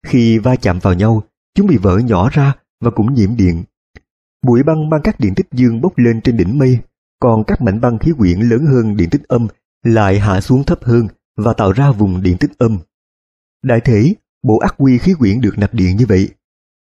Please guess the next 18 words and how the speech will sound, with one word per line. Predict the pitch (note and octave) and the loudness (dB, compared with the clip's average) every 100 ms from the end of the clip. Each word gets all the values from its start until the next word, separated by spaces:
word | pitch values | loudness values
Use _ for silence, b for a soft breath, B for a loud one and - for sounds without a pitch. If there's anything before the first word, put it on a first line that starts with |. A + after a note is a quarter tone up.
| _ | _
Tiếp | C#3 - | -4 0
theo, | A#2 A2 F#2 _ _ _ | 0 0 -2 _ _ _
định | - A#2+ | -2 0
luật | A#2+ - | 0 -2
vật | B2 B2+ | -2 2
lý | C3+ G3 | 2 2
bình | B2 G2+ | 0 0
thường | A2+ A2 G#2+ | 0 0 0
được | G2+ - | -2 0
thể | G2+ | 0
hiện. | A#2 F2+ F2 - _ _ _ _ | 0 -2 -4 -10 _ _ _ _
Các | A3+ - | -6 -2
điện | A#3+ G3 | -2 -2
tích | - - | -4 -2
trái | C3+ | -2
dấu | C#3 C#3 F#3+ - | 2 2 2 0
hút | - A#2+ | -4 -2
nhau. | A2+ G#2+ | 0 0